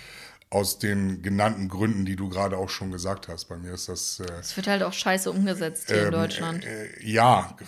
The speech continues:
Speaker 1: wahrscheinlich auch. Also, ähm, ich, ich würde mich freuen, wenn da mehr, äh, also wenn's jüng-, ju-, jünger wär-, werden würde, also dass auch meine Generation sich angesprochen fühlt. Und, ähm,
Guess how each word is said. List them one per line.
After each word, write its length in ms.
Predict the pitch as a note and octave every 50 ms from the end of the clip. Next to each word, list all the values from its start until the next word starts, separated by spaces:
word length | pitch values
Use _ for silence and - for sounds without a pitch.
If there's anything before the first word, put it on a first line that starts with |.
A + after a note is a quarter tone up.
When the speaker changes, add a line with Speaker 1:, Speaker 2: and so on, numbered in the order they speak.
| - -
Speaker 1:
wahrscheinlich 580 | - A2 A2 G#2 - C3+ B2+ B2 B2 A#2 A#2 -
auch. 420 | - G#2+ G2+ F2 E2 - - -
Also, 320 | - G2 G2+ G#2+ G#2 G2+ - - - - - - - - - _ -
ähm, 600 | A#2+ A2+ A2+ G#2+ G#2 G#2 G#2 G2+ G#2+ A#2 B2 - - - _ _ _ _ - -
ich, 240 | - D3 D3+ - -
ich 140 | C#3 B2+
würde 120 | D#3+ F3+ F3
mich 140 | D#3+ D3 -
freuen, 320 | - - D#3 E3 E3 D#3
wenn 120 | D3+ D3
da 100 | C#3 C3+
mehr, 520 | C3 C3 C3 C3 B2+ B2+ B2+ B2 - - - - - _ _ - - - - _ _ _ -
äh, 100 | A#2+ B2 A#2
also 160 | A#2 A2 A2+
wenn's 260 | B2 A#2 A2+ - -
jüng-, 280 | A#2 A#2+ C#3 E3 F#3+ F#3+
ju-, 340 | A#2+ A2+ A2 A2+ C#3 C#3+
jünger 480 | - A2+ G2 B2+ D3 E3 E3+ E3+ E3 D3+
wär-, 380 | D#3 D#3+ E3 E3 E3 D3+ A#2+ A2+
werden 380 | C3 C#3+ C#3+ C#3+ D3 C3+ A#2+
würde, 520 | A#2+ B2+ C3+ D3 D3+ E3 F3 G3+ G#3 G#3+ - -
also 160 | - A2+ A2+
dass 240 | A2+ A#2 A#2 A2+ -
auch 120 | - G#2+ G2+
meine 320 | A2+ A#2 A#2+ C#3 C#3 D3
Generation 680 | C#3 C#3 D3+ D3 C#3+ C#3 D3 C#3+ C#3 - - D3 D3+ D3
sich 220 | C#3 C3+ C#3 -
angesprochen 540 | C#3+ D3 C#3+ C#3 C3+ - - C#3 C3 C#3+ B2+
fühlt. 340 | - - D3 D3 E3+ F#3 - - - - _ - - - - - - - - - - - - _ _ -
Und, 320 | - A#2+ B2 B2 B2+ B2+ B2+
ähm, 520 | C3 B2+ B2+ B2+ B2 A#2+ A#2+ B2+ B2 -